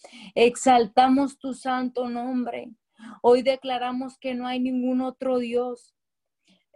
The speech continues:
Solo tú eres único y eres verdad. Tú eres único y eres verdad. Hoy te adoramos en espíritu y en verdad.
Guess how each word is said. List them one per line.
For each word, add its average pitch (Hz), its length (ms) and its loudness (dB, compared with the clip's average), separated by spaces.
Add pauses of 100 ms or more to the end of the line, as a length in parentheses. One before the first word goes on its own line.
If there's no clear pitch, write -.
(300)
Solo 262 480 0 (100)
tú 269 160 0
eres 254 300 2
único 277 600 -4
y 269 140 -4
eres 247 260 -6
verdad. 233 520 -6 (720)
Tú 262 160 0
eres 262 280 0
único 285 520 -2
y 254 120 2
eres 254 280 -2
verdad. 233 600 0
Hoy 247 200 0
te 277 160 -4
adoramos 247 580 0
en 247 140 -2
espíritu 247 640 0
y 254 100 4
en 240 160 2
verdad. 233 560 0